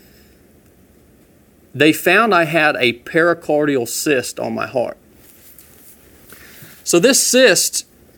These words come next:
is a rare condition. They didn't know a lot about it, but they did know that it was asymptomatic.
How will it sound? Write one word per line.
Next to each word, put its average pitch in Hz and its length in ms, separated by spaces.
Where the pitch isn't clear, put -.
is 160 160
a 156 80
rare 156 320
condition. 143 640
They 147 80
didn't 180 160
know 170 140
a - 20
lot 147 200
about 135 360
it, 107 160
but 151 160
they 160 100
did 196 200
know 180 180
that 160 140
it 147 120
was 131 180
asymptomatic. 143 960